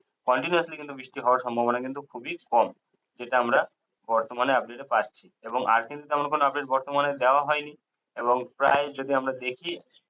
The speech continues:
উইন্ডের আপডেটে আগামী দশ দিনের আপডেট, তাহলে কিন্তু আমরা পাচ্ছি প্রায় আট তারিখ অবধিও কিন্তু বৃষ্টির সম্ভাবনা থাকবে বিভিন্ন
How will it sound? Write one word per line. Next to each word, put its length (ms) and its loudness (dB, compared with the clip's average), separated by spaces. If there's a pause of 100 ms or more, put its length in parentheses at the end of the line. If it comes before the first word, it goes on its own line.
(160)
উইন্ডের 280 0
আপডেটে 280 2
আগামী 280 4
দশ 220 2
দিনের 240 0
আপডেট, 380 -2
তাহলে 260 -6
কিন্তু 220 -14
আমরা 160 2
পাচ্ছি 460 -2
প্রায় 300 2 (480)
আট 320 2
তারিখ 220 -6
অবধিও 280 -8
কিন্তু 200 -16
বৃষ্টির 320 -20
সম্ভাবনা 360 -4
থাকবে 320 -4
বিভিন্ন 260 -16